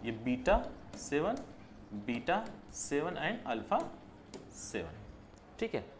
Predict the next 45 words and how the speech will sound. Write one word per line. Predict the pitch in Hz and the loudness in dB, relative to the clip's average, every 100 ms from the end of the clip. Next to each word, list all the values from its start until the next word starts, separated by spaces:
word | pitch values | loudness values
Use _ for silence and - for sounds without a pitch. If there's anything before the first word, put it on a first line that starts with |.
| - - - - - 131 | -16 -16 -16 -16 4 8
अब | 143 | 12
नाइंटी | 147 156 156 202 - | 12 12 10 4 8
एस | 180 180 | 8 8
जैसे | 156 156 | 2 4
मैंने | 170 175 | 4 6
बताया | 170 180 | 10 10
था | 175 | 10
दो | 208 151 170 | 6 10 12
होता | 156 151 156 | 12 10 10
है, | 233 294 - - - - - - - - - - | 10 2 -8 -14 -16 -16 -16 -18 -18 -18 -18 -6
तो | - | 6
एक | 156 156 156 | 8 10 8
ऊपर | 147 190 | 10 12
लेट | 190 190 | 12 10
लग | 185 180 | 10 12
जाएगा | 185 185 202 302 - - - | 12 12 12 6 0 -12 -2
नाइंटी | 131 139 147 160 | 4 4 6 6
एस | 165 | 6
का | - 247 - - - - 123 | 2 0 0 -12 -16 -6 2
और | 127 | 4
एक | 160 - - - 120 | 4 0 -12 -10 -2
नीचे | 123 - | -2 2
लग | 92 80 | 2 2
जाएगा। | 78 78 76 87 - - - - - - | 0 -2 -4 -6 -12 -18 -18 -18 -10 -4
ठीक | 220 | -2
है, | 175 - - - - - - - | -2 -2 -12 -16 -14 -14 -10 -8
तो | - | 4
इस | 170 | 6
तरह | 185 180 | 8 8
से | |
हम | 185 | 10
देखते | 170 160 185 | 8 6 2
हैं | 185 | 0
कि | 185 | 4
total | 165 165 202 208 | 6 8 10 10
जो | 185 | 10
है | 160 151 | 10 10
ये | 160 | 8
twenty | 170 147 143 151 | 4 4 4 2
six | 156 - | 2 4
X | 208 - - | 2 2 2
proteosome | 127 131 131 156 226 | 2 4 4 4 6
बना | 202 107 | 6 6
लेते | 87 80 90 | 2 -2 -4
हैं। | 90 | -4